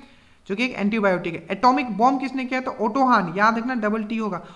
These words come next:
ओटोहान बहुत इंपॉर्टेंट है, एटॉमिक बॉम्ब ओटोहान, ठीक है। रेडियो एक्टिविटी हेनरी becquerel, रेडियो किसने बनाया, मार्कोनी ने। रेडियम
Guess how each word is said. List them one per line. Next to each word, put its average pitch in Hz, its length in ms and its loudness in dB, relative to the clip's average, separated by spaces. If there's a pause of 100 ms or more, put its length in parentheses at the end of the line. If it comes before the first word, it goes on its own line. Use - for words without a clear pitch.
(200)
ओटोहान 233 600 4
बहुत 214 280 0
इंपॉर्टेंट 208 520 0
है, 196 120 -8
एटॉमिक 220 400 -4
बॉम्ब 262 320 -4
ओटोहान, 175 520 -4 (680)
ठीक 233 120 -4
है। 294 120 -4 (420)
रेडियो 240 320 4
एक्टिविटी 262 500 0
हेनरी 226 360 -2
becquerel, 233 500 0 (360)
रेडियो 247 420 2 (100)
किसने - 320 -8
बनाया, 247 320 0
मार्कोनी 202 460 0
ने। 240 120 0 (500)
रेडियम 240 460 2